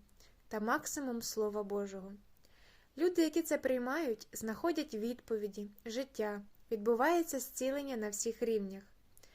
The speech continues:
Та так само є багато людей, які, будучи в церкві, впадають в релігію, намагаються по-своєму жити, і відбувається розлад. Біблія про це попереджує. Коли приходимо до церкви,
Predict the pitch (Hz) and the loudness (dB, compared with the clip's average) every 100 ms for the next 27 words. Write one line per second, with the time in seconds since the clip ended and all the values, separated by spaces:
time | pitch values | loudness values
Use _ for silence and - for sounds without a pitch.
0 | - - - - 311 349 - 370 392 330 | -20 -20 -12 -4 0 0 2 2 4 2
1 | 294 240 262 302 302 254 240 214 269 269 | 0 0 2 2 0 0 0 0 0 0
2 | 233 233 226 233 233 - 214 - 262 294 | -2 -4 -4 -4 -4 -4 -6 -2 -2 -2
3 | - 254 233 - 220 208 277 285 - 247 | -4 -4 -4 -6 -6 -2 -2 -2 -4 0
4 | 247 220 208 190 196 196 202 - - - | 2 2 2 0 -6 -8 -16 -20 -20 -20
5 | - - - 269 277 294 403 359 - 269 | -20 -18 -4 -2 -2 0 4 4 2 -2
6 | 247 240 262 339 302 220 202 240 302 285 | -2 -4 0 0 2 -2 -2 -2 -2 -6
7 | - - - 220 208 202 202 208 214 208 | -12 -10 -4 -4 -2 -2 0 0 -2 -2
8 | 233 233 220 202 196 185 - - - - | -2 0 -2 -2 -8 -12 -20 -20 -20 -20
9 | - - - - 226 254 285 311 320 311 | -20 -20 -20 -16 -6 -4 0 2 2 2
10 | 247 - 220 233 233 269 269 220 202 202 | -2 -2 -4 -4 -2 -2 0 -2 -4 -8
11 | 196 196 208 - - - - - - - | -8 -10 -16 -20 -20 -20 -20 -20 -10 -2
12 | 277 392 277 262 302 269 254 233 214 - | 2 2 2 0 -2 0 -2 0 0 0
13 | 196 330 - 208 | 0 0 -4 -8